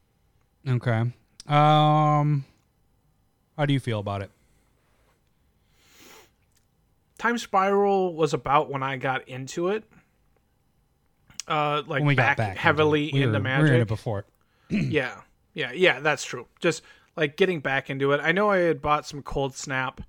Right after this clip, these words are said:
Speaker 2: and then Time Spiral was just coming out. Um, and so I,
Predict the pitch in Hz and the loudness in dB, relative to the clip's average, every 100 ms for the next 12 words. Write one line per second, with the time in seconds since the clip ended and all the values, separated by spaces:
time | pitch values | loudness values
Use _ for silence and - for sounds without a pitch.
0 | _ _ _ _ _ _ _ 139 131 123 | _ _ _ _ _ _ _ -12 -10 -10
1 | - 143 135 - 127 131 131 127 123 127 | -6 -6 -8 -8 -4 -2 -2 -4 -8 -10
2 | 120 127 - 131 120 - 139 135 131 143 | -12 -14 -16 -14 -14 -16 -14 -12 -8 -6
3 | 165 - _ _ _ _ _ _ 151 151 | -8 -12 _ _ _ _ _ _ -8 -4
4 | 143 135 131 131 - - - _ _ _ | -2 -4 -6 -12 -18 -20 -20 _ _ _
5 | _ _ _ _ _ _ _ _ - _ | _ _ _ _ _ _ _ _ -20 _
6 | _ _ _ 160 147 143 139 135 131 123 | _ _ _ -8 -6 -4 -4 -6 -8 -14
7 | - - _ _ _ _ _ _ _ _ | -18 -20 _ _ _ _ _ _ _ _
8 | _ _ _ - 170 175 | _ _ _ -6 0 0